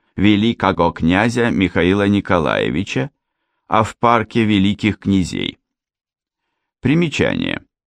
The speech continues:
Ошибка Эйзенштейна. Великий князь Михаил Николаевич,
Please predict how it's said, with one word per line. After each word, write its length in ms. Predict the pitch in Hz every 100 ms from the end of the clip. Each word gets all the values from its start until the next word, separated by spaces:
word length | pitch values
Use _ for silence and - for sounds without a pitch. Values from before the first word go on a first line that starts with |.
| _ _ _ _ _ _ _ _ _ _
Ошибка 720 | 139 160 - 131 - - 104 -
Эйзенштейна. 960 | 98 90 98 98 - 95 98 98 101 113 _ _ _ _ _ -
Великий 500 | 101 131 151 - 117
князь 560 | - 117 104 82 - -
Михаил 400 | 98 90 92 90
Николаевич, 840 | 85 80 87 101 147 85 - -